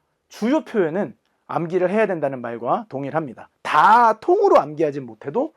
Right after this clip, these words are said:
주요 표현은 암기를 할 수 있어야 된다. 교과서 외 문법 출제라는 얘기는 "어, 선생님, 외부 지문 얘기를 왜 또 하시나요?" 여기서는 외부 지문의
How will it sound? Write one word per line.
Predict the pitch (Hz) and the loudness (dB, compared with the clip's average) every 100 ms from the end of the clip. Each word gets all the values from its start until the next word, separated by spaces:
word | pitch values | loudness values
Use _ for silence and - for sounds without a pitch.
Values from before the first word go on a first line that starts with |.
| _ | _
주요 | - 180 170 | -14 -6 -6
표현은 | - 131 135 226 - _ | -4 -8 -6 -8 -10 _
암기를 | 123 127 131 | -14 -8 -6
할 | 147 | -6
수 | 156 | -8
있어야 | 113 - 123 | -16 -16 -16
된다. | - - - _ _ _ _ _ _ _ _ _ _ _ _ | -18 -20 -20 _ _ _ _ _ _ _ _ _ _ _ _
교과서 | 214 214 294 302 254 | -6 0 0 2 2
외 | 175 220 294 | 4 4 4
문법 | 190 180 208 208 | -2 -4 -6 -6
출제라는 | 208 202 160 139 | -8 -6 -6 -6
얘기는 | 120 135 151 - | -12 -10 -10 0
"어, | 262 | 0
선생님, | 320 311 294 | 2 0 0
외부 | 175 202 240 | 2 0 -2
지문 | 233 247 185 | -4 -6 -4
얘기를 | 151 160 190 | -4 -2 -2
왜 | 151 156 | 0 0
또 | - | 0
하시나요?" | 214 180 147 123 - _ _ _ _ - | 0 -2 -10 -12 -16 _ _ _ _ -2
여기서는 | 202 269 277 269 247 | 0 2 2 0 0
외부 | 156 202 262 | 0 0 -2
지문의 | 233 208 240 170 | -6 -4 -4 -6